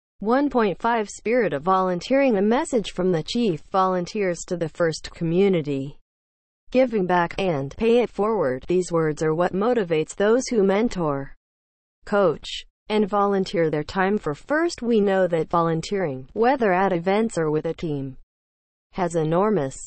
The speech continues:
lifelong impacts for everyone involved. Each and every student, teacher, event volunteer, mentor, coach, and family member learns and grows through each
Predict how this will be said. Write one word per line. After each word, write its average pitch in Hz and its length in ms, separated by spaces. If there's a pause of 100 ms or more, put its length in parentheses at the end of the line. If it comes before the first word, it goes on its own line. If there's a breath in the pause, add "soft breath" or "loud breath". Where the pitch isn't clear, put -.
(340)
lifelong 214 680
impacts 185 580
for 165 180
everyone 202 520
involved. 151 640 (300)
Each 302 300
and 269 120
every 214 280
student, 196 600 (240)
teacher, 143 600 (240)
event 190 500
volunteer, 165 840 (260)
mentor, 185 720 (200)
coach, - 580 (240)
and 170 220
family 269 420
member 156 420
learns 151 360
and 160 120
grows 180 280
through 196 240
each 175 140